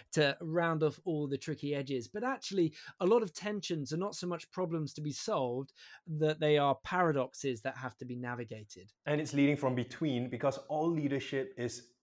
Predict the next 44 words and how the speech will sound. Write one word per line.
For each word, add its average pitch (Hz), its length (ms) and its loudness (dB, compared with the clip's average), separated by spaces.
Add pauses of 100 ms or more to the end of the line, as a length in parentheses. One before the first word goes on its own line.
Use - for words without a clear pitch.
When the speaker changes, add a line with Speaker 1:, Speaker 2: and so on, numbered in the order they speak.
(120)
Speaker 2:
leadership 117 480 -4
from 110 180 -4
between. 104 480 -8 (420)
You 139 100 -2
may 143 160 4
be 156 200 2
a 147 40 4
leader 135 420 2
of 113 180 0
a 113 60 0
family 139 580 -2
or 95 300 -2 (200)
a 101 60 -6
team 135 500 -4
or 110 160 2
an 107 100 0
informal 123 600 -4
influence 113 460 -8
to 107 80 -10
your 98 100 -4
peers, - 560 -8 (320)
but 123 80 -8
you're 127 120 -8
also 165 380 -4
a - 20 -4 (120)
leader 127 260 -4 (140)
under 117 640 -4
another 98 300 -8
leader. 90 300 -10 (400)
Your 123 140 2
leadership 143 440 2
exists 110 640 -4
between 113 420 -10
two 113 260 -8
ends, 104 400 -8
your 107 240 -4
authority 120 480 -4
over 110 180 -2
you 135 300 -4 (400)
and 110 100 -6
the 107 60 -4
people 120 440 -8
you're 101 180 -4
leading. 95 340 -8